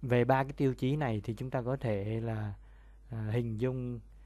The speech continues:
ờ, để chúng ta thấy được cái sự khác biệt. Ờ, là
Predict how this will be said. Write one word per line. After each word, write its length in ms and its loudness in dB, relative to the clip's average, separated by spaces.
ờ, 160 -4
để 120 -2
chúng 100 -4
ta 120 -2
thấy 260 -2
được 280 -2
cái 80 -6
sự 200 -4
khác 260 -6
biệt. 200 2
Ờ, 320 -4
là 400 0